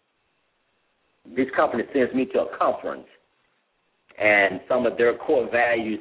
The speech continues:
the core values of this company is, you know, great customer service, you know, the customer first, um, high integrity, and and then you at the booth and you, you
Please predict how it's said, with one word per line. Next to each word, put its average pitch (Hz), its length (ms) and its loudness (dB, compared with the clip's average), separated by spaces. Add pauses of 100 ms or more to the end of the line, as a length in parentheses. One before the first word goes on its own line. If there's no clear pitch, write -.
the 101 60 -6
core 143 320 0
values 123 340 2
of 104 140 -2
this 113 120 -2 (140)
company 110 320 0
is, 90 520 0
you 117 100 -4
know, 78 340 2 (720)
great 131 300 2 (100)
customer 123 360 0 (120)
service, 101 680 2 (120)
you 110 120 -10
know, 78 220 -4
the 73 140 -12 (280)
customer 117 380 0 (100)
first, 101 500 2 (840)
um, 76 540 -6
high 135 300 4
integrity, 107 1000 -2
and 76 260 -12 (920)
and 92 160 -8
then 95 240 2
you 131 200 4
at 117 100 -2
the - 80 -6
booth 120 340 0
and 90 160 -4
you, 123 200 -4 (320)
you 123 200 -2